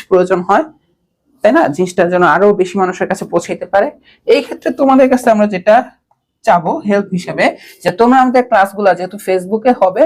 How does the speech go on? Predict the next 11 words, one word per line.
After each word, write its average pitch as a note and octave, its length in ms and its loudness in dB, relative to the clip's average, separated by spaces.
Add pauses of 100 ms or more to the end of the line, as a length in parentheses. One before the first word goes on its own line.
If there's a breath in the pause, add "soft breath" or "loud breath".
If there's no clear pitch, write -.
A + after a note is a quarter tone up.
(100)
তোমরা F#3 240 0
এটা G#3 160 2 (260)
শেয়ার G#3+ 200 2 (100)
করে D3+ 200 0
দিবে, B2+ 160 -14 (800)
ঠিক G#3+ 200 2
আছে? A#3+ 140 -4 (460 loud breath)
এটা B4 140 4 (100)
তোমরা B3 160 2 (120)
বিভিন্ন B3+ 260 6 (100)
গ্রুপে G#3+ 220 -2